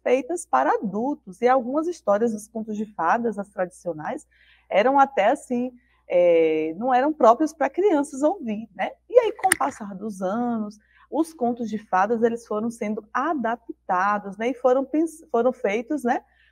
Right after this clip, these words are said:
Foram, é, recontados pra que as crianças pudessem ouvir essas histórias, né? Então, hoje em dia, a gente, a,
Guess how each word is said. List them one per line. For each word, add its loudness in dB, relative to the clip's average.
Foram, 0
é, 2
recontados 2
pra -4
que -2
as -2
crianças -2
pudessem -2
ouvir 2
essas 2
histórias, -2
né? -4
Então, 0
hoje 6
em 0
dia, -2
a 0
gente, -8
a, 0